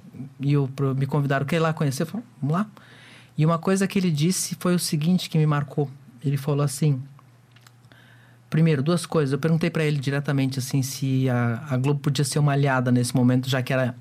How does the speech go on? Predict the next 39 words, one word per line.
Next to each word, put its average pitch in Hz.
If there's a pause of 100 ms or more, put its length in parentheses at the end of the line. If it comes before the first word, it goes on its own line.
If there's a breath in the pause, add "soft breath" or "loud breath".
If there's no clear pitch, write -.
os, 127
eu, 131 (280)
ambos 147
tinham 151
um -
inimigo 143
em 143
comum. 135
E 127
ele, 120 (500 loud breath)
"A 113
Globo 123
nunca 123 (160)
vai 117
ser 107
nossa 110
aliada." 139 (1500 soft breath)
E 135
a 139
segunda 170
coisa 151
que 147
ele 139
marcou, 135 (220)
e 139
ele 139
falou 135
numa, 131 (120)
pra 127
um 123
público 120
mais 120
amplo, 143 (720 soft breath)
era 139
que 160 (300)
a, 135
a, 127
a 120
oposição 147